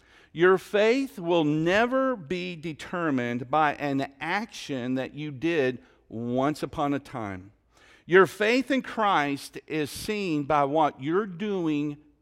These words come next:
today. That's what your faith in Christ is.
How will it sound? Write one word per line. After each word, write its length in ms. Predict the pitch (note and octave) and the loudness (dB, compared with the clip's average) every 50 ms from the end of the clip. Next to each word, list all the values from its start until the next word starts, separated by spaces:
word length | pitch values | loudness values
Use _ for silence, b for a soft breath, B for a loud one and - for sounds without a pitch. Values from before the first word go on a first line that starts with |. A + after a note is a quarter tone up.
| _ _ | _ _
today. 560 | - - C#3 A#2 B2 A#2 G#2 G2 F#2 E2+ - - _ _ _ _ _ _ _ _ _ _ _ _ _ _ _ _ _ _ _ _ _ _ _ | -6 -6 -4 -2 0 0 0 -2 -2 -6 -10 -18 _ _ _ _ _ _ _ _ _ _ _ _ _ _ _ _ _ _ _ _ _ _ _
That's 260 | - C#3+ F3 G#3 - | 4 4 4 4 4
what 180 | A#3 A3+ A3 G3+ | 4 4 4 4
your 140 | F3+ F#3+ F#3+ | 4 2 2
faith 340 | - - F#3+ F3 E3+ D#3+ F3+ | 2 0 -2 -2 -2 -2 -4
in 120 | D#3 B2+ | -6 -6
Christ 480 | - - E3 C#3+ C3+ C3 A2+ - - B2 | -6 -2 -2 0 0 0 -2 -6 -8 -10
is. 120 | G2 - | -10 -12